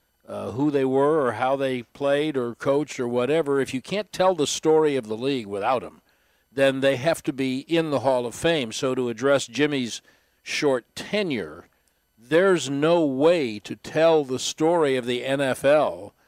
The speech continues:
in the late twentieth century without Jimmy Johnson, because he did what you said. He was at, at the forefront of, uh, taking that team that some of it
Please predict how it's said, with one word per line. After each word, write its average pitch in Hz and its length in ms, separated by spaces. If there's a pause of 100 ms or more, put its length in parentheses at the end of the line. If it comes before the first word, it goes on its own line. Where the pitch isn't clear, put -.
(220)
in 123 200
the 117 100
late 135 340
twentieth 139 440
century - 680 (320)
without 131 440
Jimmy 139 260
Johnson, 151 540 (320)
because 127 320
he 131 100
did 135 220
what 139 180
you 135 320
said. 143 500
He 135 160
was 139 400 (720)
at, 131 200 (260)
at 131 200
the 123 100
forefront 143 600
of, 120 240
uh, 117 380
taking 135 400
that 131 340
team 143 520 (380)
that 123 220 (520)
some 190 320
of 208 120
it 131 160